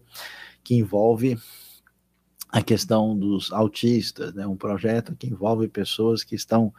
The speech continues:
vítimas aí da, a, da exploração, né, do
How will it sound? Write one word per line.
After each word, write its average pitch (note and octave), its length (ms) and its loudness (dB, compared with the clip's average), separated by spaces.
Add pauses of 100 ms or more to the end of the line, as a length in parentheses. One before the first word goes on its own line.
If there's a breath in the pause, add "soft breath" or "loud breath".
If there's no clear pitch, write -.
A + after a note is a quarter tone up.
(380 loud breath)
vítimas G#2 680 2
aí F#2+ 240 0
da, G#2 380 -4 (720 loud breath)
a, G2+ 560 0 (400 loud breath)
da A2 200 4
exploração, A#2+ 920 2
né, A2+ 180 -6
do G2 280 -6